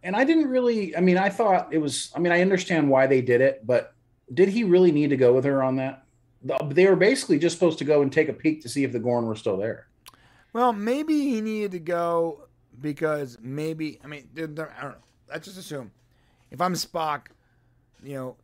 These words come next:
Speaker 2: this person, I don't think one person should ever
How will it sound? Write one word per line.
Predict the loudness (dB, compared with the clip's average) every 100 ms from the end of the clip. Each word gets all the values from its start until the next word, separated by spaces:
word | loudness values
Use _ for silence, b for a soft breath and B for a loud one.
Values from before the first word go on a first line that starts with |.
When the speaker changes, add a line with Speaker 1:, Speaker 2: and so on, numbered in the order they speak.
| _
Speaker 2:
this | -8 -8 -8
person, | -2 -2 -2 -8 -10 -14 _ _ _ _ _ _ _ _ _ _ _ _ -4
I | -2
don't | -2
think | -4 -8 -14
one | -6 -2 -2 -2
person | -4 -4 -4 -12 -12
should | -8 -8 -8 -4
ever | -4 -4 -8 -8